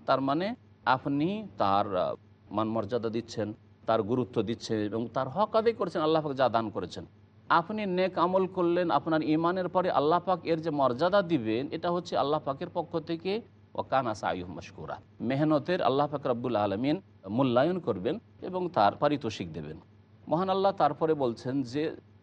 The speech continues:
সে দুনিয়ামুখী হোক অথবা পরকালমুখী হোক, উভয়কে আমি দেব। আল্লাহ পাক সকলকে দেবেন। "কুল্লান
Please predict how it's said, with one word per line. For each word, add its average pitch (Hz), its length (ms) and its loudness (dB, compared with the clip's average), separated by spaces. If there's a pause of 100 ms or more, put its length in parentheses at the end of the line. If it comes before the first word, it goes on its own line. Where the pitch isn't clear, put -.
(140)
সে 156 480 -2
দুনিয়ামুখী 156 640 2
হোক 214 200 2 (140)
অথবা 208 280 4
পরকালমুখী 208 720 4
হোক, 87 180 -4 (400)
উভয়কে 226 460 6
আমি 202 300 2
দেব। 117 400 2 (160)
আল্লাহ 165 300 4
পাক 127 180 2 (400)
সকলকে 202 480 4
দেবেন। 101 340 0 (120)
"কুল্লান 196 380 0